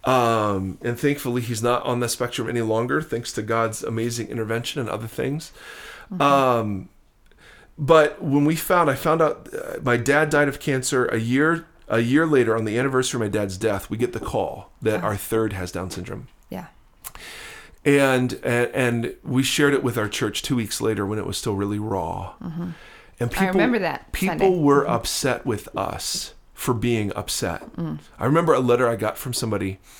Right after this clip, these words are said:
Speaker 1: who said, "There are worse things than having a child with, uh, genetic abnormalities." And,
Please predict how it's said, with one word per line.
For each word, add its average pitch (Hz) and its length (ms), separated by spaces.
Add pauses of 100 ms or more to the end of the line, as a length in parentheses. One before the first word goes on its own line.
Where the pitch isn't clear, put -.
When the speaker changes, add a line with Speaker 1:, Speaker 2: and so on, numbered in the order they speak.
(180)
Speaker 1:
who 139 120
said, 131 220
"There 131 280
are 120 120
worse 131 400
things 104 580
than 104 140
having 107 280
a 95 60
child - 520 (800)
with, 120 440
uh, 104 140
genetic 104 460
abnormalities." 98 960 (680)
And, 160 300